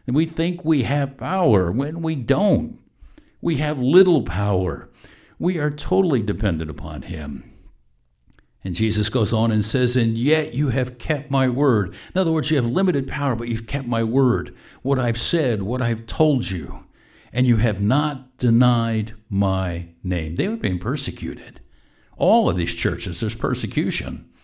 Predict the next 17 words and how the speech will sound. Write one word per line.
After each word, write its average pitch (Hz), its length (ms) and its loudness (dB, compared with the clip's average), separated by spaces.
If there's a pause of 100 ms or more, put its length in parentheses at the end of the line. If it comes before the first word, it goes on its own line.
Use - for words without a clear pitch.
(220)
There's 117 220 2
martyrdom. 120 840 2 (1000)
Jesus 131 440 -2
talks - 460 -4
about 85 300 -2
it. 95 100 -2
He 120 100 4
addresses 120 640 0
it 101 160 0
in 98 240 2
various 139 460 -2
churches. - 720 -8 (800)
And 113 80 0
then 180 100 2
he 214 60 0
says 127 300 -2
this, - 420 -4